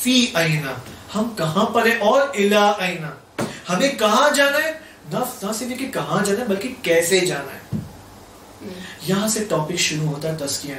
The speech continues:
Speaker 1: نفس کا، جہاد اکبر کا، جس کو ہم جہاد اکبر کہتے ہیں، تزکیہ نفس۔ اب تزکیہ نفس کیا ہے؟ اپنے وجود میں اخلاقی فضائل کو ایجاد کرنا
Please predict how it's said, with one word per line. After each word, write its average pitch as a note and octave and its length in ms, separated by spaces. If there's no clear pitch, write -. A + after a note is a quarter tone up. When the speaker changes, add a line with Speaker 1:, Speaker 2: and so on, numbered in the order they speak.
Speaker 1:
نفس D#3 220
کا، B2 140
جہاد D#3 440
اکبر E3 480
کا، D#3+ 120
جس D#3 180
کو E3 100
ہم D3+ 100
جہاد C#3+ 240
اکبر E3 340
کہتے F#3 220
ہیں، A#3 60
تزکیہ F3 420
نفس۔ D3+ 400
اب F3 240
تزکیہ F#3+ 300
نفس A3 240
کیا A#3 120
ہے؟ A3+ 80
اپنے F3 320
وجود G3 280
میں F#3 200
اخلاقی F3 560
فضائل E3 440
کو F#3+ 100
ایجاد E3+ 500
کرنا A#3+ 220